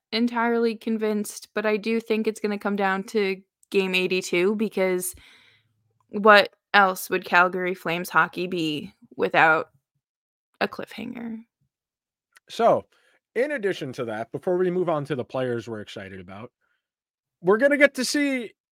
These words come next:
Speaker 2: if Conroy's worth his weight or not, because he's gonna have to make difficult decisions. He has waited and waited and waited under the guise that, "Hey, we're only a handful of points out of a playoff spot."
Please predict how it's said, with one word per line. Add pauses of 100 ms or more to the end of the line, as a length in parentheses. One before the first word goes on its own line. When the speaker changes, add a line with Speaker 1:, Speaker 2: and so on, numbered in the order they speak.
(160)
Speaker 2:
if (120)
Conroy's
worth
his
weight
or
not, (160)
because (140)
he's
gonna
have
to
make
difficult
decisions.
He
has
waited
and
waited
and
waited (440)
under
the
guise
that,
"Hey,
we're
only
a
handful
of
points
out
of
a
playoff
spot."